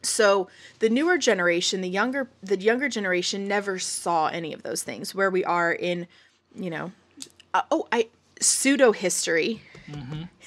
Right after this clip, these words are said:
Speaker 1: <laughs> Where
Speaker 2: Pseudo history.
Speaker 1: where we are in pseudo history now,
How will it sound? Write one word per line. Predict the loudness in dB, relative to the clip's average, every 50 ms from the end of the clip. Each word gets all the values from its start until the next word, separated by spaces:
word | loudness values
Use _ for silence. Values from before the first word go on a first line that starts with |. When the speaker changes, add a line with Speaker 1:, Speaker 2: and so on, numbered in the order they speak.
| 0 0
Speaker 1:
<laughs> | 0 2 2 2 2 2 -2 -2 -4 -14 -12 -10 -2 4
Where | 6 6 6
Speaker 2:
Pseudo | 6 4 0 0 0 0 2 2 2 2 0
history. | 0 -2 -2 -2 -2 -2 0 2
Speaker 1:
where | 4 4 4 4 4
we | 4 4 4
are | 4 6
in | 6 4 4 2
pseudo | 2 0 0 2 4 4 4
history | 6 4 4 2 2 2 2 2 0 0
now, | -2 0 2 4 6 6 6 6 6 4 4 2 0